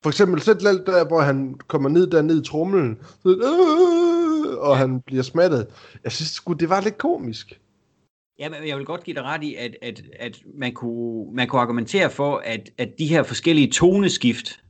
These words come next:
Speaker 1: Mhm.
Speaker 2: i, øh, Temple of Doom
Speaker 1: Ja.
Speaker 2: kan, kan, kan virke forstyrrende.
Speaker 1: Ja.
Speaker 2: Som, problemet med, med, med Indy, med Indy to, er,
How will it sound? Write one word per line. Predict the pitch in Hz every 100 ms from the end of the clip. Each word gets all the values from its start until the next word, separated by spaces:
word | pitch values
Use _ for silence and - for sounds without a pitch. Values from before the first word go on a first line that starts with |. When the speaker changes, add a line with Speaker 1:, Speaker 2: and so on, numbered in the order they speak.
| _
Speaker 1:
Mhm. | 143 127 131 143 -
Speaker 2:
i, | 120 117 110
øh, | 104 -
Temple | 151 160 135
of | -
Doom | 135 143 147 139 _ _ 127
Speaker 1:
Ja. | 123 117 - - _
Speaker 2:
kan, | - 123 113 -
kan, | - 120 107 -
kan | - 120
virke | 151 156
forstyrrende. | 143 - 165 131 92 85 _ _ _
Speaker 1:
Ja. | - 101 - _ _ _
Speaker 2:
Som, | - - 131 131 - 113 -
problemet | 160 175
med, | 160
med, | 143 135
med | 127 139
Indy, | 135 180 185 147 - -
med | 127
Indy | 127 160 170
to, | - 170 - _ _ _ _ _ _ _ _ _
er, | 123